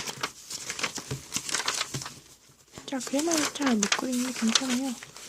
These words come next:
이거 완전 대충 그려. 또 이거 한번 그려볼게요.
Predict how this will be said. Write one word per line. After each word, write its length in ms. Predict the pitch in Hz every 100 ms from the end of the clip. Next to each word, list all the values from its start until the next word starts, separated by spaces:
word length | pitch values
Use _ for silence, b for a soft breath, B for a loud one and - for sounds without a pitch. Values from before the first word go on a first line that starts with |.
| - - - - -
이거 140 | 214 214
완전 300 | 190 185 202
대충 560 | 196 190 185 - - 196
그려. 140 | 180 - - - - - - - - - - - - - -
또 80 | 220
이거 100 | 226
한번 180 | 226 190
그려볼게요. 520 | 185 180 - 180